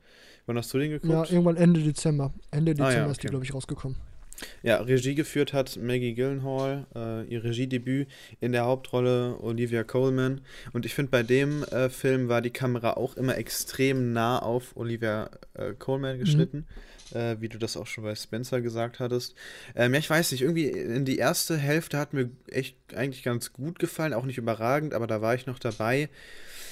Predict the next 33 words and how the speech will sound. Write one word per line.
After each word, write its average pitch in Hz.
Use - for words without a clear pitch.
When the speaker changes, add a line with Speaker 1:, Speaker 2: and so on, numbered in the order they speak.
Speaker 1:
In 120
der 123
zweiten 131
Hälfte 135
bin 131
ich 131
irgendwie 131
so 127
ein 117
bisschen 143
ausgestiegen. 156
Ich 135
kann 135
gar 123
nicht 131
mehr 131
so 123
genau 120
sagen, 127
wieso. 120
Ähm, 117
vielleicht, 123
also, 123
ja, 120
weiß 117
nicht, 110
es 117
ist, 127
es -
hat 139
für -
mich 131
einfach, 131